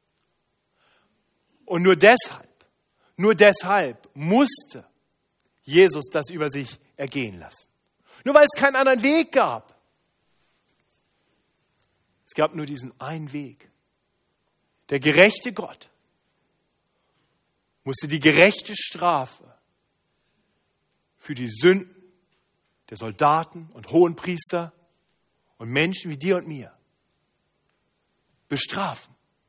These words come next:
Und weil Gott ein Gott der Liebe ist, einer unvorstellbar großen Liebe ist, entschied er sich dafür,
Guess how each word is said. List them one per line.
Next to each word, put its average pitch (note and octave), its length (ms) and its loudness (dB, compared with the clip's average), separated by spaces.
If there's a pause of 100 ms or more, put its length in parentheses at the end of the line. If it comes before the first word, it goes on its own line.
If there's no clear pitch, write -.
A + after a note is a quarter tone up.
(1800)
Und E3+ 100 -2
weil G3+ 160 8
Gott A#3 380 2 (220)
ein G#3 140 2
Gott A3+ 180 4
der G#3 140 6
Liebe A#3 420 2
ist, - 520 -4 (1700)
einer E3 300 -6
unvorstellbar G3+ 720 0
großen C#4 560 4
Liebe D#3 300 -6
ist, - 380 -14 (1400)
entschied G#3 440 -8
er F3+ 100 -6
sich E3+ 200 -12
dafür, F#3 640 -4